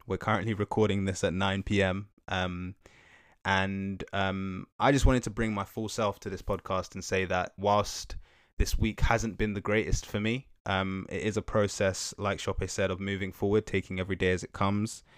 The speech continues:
And, um, I wanted to create that space by saying that because I feel, and I, this is just my intuition speaking, that this podcast will be quite a healing opportunity, um, for a lot of people that are listening to it. Um, as we talk about music therapy and therapy in general,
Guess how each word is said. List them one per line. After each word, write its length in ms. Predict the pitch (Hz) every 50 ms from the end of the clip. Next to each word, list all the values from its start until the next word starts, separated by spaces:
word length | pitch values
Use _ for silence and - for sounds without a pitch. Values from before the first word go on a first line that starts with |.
| - - - - - - _ _ _ _ -
And, 520 | - 104 104 104 101 101 101 101 98 90 - -
um, 300 | - 104 101 98 98 95 - -
I 100 | 113 120
wanted 240 | 127 135 143 135
to 100 | - -
create 340 | - - 127 127 123 120 -
that 180 | 113 104 - -
space 440 | - - 131 127 117 104 - - -
by 180 | - 104 104 101
saying 380 | - - 120 120 120 113 107
that 140 | 98 95 -
because 480 | - 95 - - 107 101 95 92 - - - - _ - - -
I 120 | 104 104
feel, 520 | - - - - 139 139 120 127 156 175 - _ _ _ _ _ -
and 120 | - 104 98
I, 100 | 101 104 -
this 160 | - 113 -
is 80 | 117 101
just 160 | - 101 -
my 100 | 110 101
intuition 520 | 101 101 - - 104 107 104 - - 101 -
speaking, 560 | - - 98 95 - - 104 104 107 117 - _ _ _ _ - - _ _ _ -
that 180 | 104 92 90
this 140 | 98 110 110
podcast 540 | - - - 110 107 - - 110 104 - -
will 80 | 107 92
be 180 | - 101 95
quite 400 | - - - - 107 104 98 -
a 60 | 95
healing 640 | 98 - - - 110 110 104 104 98 98 95 92 - _ -
opportunity, 840 | 98 98 - - - - 101 98 95 - - - 95 92 98 - _ _ -
um, 260 | - 92 92 90 92
for 140 | - - 101
a 20 |
lot 120 | 98 98 87
of 80 | - -
people 260 | - 101 - - 95
that 140 | 90 - -
are 40 | 98
listening 320 | 101 - - - 92 90
to 140 | - - 101
it. 160 | 98 - - _ _ _ _ _ _ _ _ _ _ -
Um, 300 | 98 98 92 92 92 87 -
as 140 | 101 98
we 80 | 101 98
talk 180 | - 117 104 -
about 160 | 104 95 92
music 240 | 101 95 - - -
therapy 540 | - 107 101 101 98 - - 104 98 95
and 120 | 98 92 95
therapy 400 | - 98 98 98 95 - 101 90
in 100 | 90 90
general, 500 | - 107 113 110 101 92 104 104 113